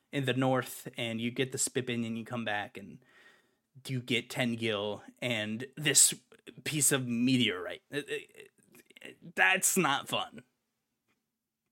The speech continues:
That's not fun. But game's very good. I'll be, I'll continue playing.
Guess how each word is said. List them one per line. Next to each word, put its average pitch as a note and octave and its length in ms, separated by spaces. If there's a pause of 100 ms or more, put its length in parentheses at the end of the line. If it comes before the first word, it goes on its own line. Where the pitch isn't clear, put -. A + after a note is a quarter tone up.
(380)
That's F2+ 160
not G2 120
fun. - 140 (1600)
But - 140 (500)
game's A#2 220
very A2 140
good. A2 180 (160)
I'll A2 80
be, G#2+ 140 (160)
I'll A#2 240 (120)
continue A#2+ 360
playing. - 220